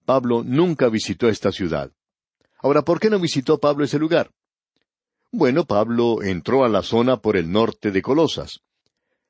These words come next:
Él aparentemente no pasó a través de las puertas de Frigia. Él pasó por Sardis en el camino romano que se encuentra en esa zona, y esa aparentemente fue la forma por medio de la cual él fue hasta Éfeso.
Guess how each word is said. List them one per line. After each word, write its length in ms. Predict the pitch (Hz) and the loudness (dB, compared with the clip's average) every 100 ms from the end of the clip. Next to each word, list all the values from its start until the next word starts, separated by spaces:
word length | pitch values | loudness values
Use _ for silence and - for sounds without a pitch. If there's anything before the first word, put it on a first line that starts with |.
| _ | _
Él 160 | 143 110 | -2 0
aparentemente 720 | 92 101 95 104 104 104 95 | 0 0 0 0 0 0 -2
no 220 | 95 113 | 0 0
pasó 360 | 110 92 - 120 | 0 -2 0 0
a 80 | 104 | 0
través 380 | 92 85 104 | 0 0 0
de 80 | 98 | 0
las 160 | 85 - | -2 -2
puertas 400 | 110 104 98 85 | 0 0 0 -2
de 100 | 85 | -2
Frigia. 520 | 131 165 - 82 - _ _ _ _ - | -2 -2 -2 -8 -10 _ _ _ _ -4
Él 140 | 110 110 | -2 0
pasó 320 | 139 151 139 | 0 0 2
por 180 | 127 101 | 0 2
Sardis 520 | 143 135 104 127 123 | 2 2 2 -2 0
en 80 | 113 | 0
el 120 | 95 | 0
camino 320 | 95 113 117 | -2 0 0
romano 440 | 98 90 107 123 | 0 0 0 0
que 100 | 110 | -2
se 120 | 104 92 | -2 -4
encuentra 440 | 80 110 117 101 | -2 -2 0 0
en 80 | 98 | 2
esa 260 | 139 131 | 2 0
zona, 400 | 113 90 80 87 - - - - | 0 -2 -4 -6 -8 -20 -20 -8
y 160 | 226 131 | 0 2
esa 260 | 127 139 | 2 2
aparentemente 680 | 123 110 113 110 107 101 123 | 2 2 0 0 0 0 -2
fue 120 | 113 | 0
la 80 | 110 | 0
forma 340 | 104 101 113 110 | 0 0 0 0
por 200 | 95 87 | -2 -2
medio 320 | 92 101 101 | -2 0 2
de 80 | 110 | 2
la 140 | 113 | 0
cual 360 | 107 101 107 - | 0 0 0 -2
él 220 | 104 101 | 0 0
fue 260 | - 104 95 | 0 2 2
hasta 320 | 85 - 95 | 0 0 2
Éfeso. 460 | 123 - 82 69 | 2 0 -6 -8